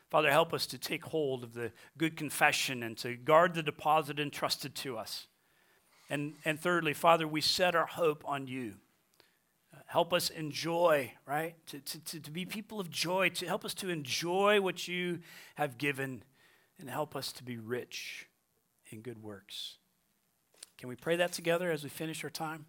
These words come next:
And when you're done, when you're done praying, you're dismissed, okay? Um, and so, but I would encourage you, even if it's by yourself, just, just take a couple of minutes and engage in conversation with the Lord. That's all prayer is. It's conversation with God. And, uh, do that together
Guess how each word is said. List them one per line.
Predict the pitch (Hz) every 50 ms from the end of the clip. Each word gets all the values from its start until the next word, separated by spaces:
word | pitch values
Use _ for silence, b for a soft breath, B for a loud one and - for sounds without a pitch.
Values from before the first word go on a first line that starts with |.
| _ _ _ _ b b b b b b -
And | 131 127 131
when | 143 160
you're | 175 180 180 180 190 190
done, | 190 156
when | 151 156 156
you're | 160 175
done | 180 196 180
praying, | 175 - 190 180 156 143 135 131 135
you're | 139 143 143
dismissed, | 143 135 - - 131 117 107 104 - - - - - _ _ _ -
okay? | - 127 123 127 131 B B B B B B B B -
Um, | 139 127 120 117 113 113 - _ -
and | 135 123 117
so, | - - 139 135 127 123 120
but | - 135 147
I | 156 160 -
would | - 160 160 180
encourage | 185 170 - - 156 143 123 131
you, | 151
even | 185 220 214
if | 190 -
it's | 175 151
by | - - 147 143
yourself, | 139 131 117 - - 117 92 90 - - -
just, | 190 180 185 - - _ _ _
just | - 170 - -
take | - 151 147 -
a |
couple | - - 135 - - 139
of | 127 101
minutes | 104 98 92 92 90 - - - - - b b b b b b b _ _ _ _ _ _ _ _ _ -
and | - 117 113 107 117 _ -
engage | 135 131 117 127 139 139 143 143 143 143 139
in | 123
conversation | - - 131 135 131 131 120 - - 127 123 - - 131
with | 120 110 -
the | -
Lord. | 110 101 104
That's | 117 135 - -
all | 151 123
prayer | - - - 131 117 110 110 107
is. | 107 107 107 - - - - _ _
It's | - -
conversation | - 120 117 117 117 123 - 120 113 - - 131
with | 123 113 -
God. | - 92 90 90 - _ _ _ b b b b b b b b b b b b b _
And, | - 107 104 107
uh, | 107 - 98
do | 117 120
that | 127 135 139 -
together | - 135 120 131 127 123 127 131 123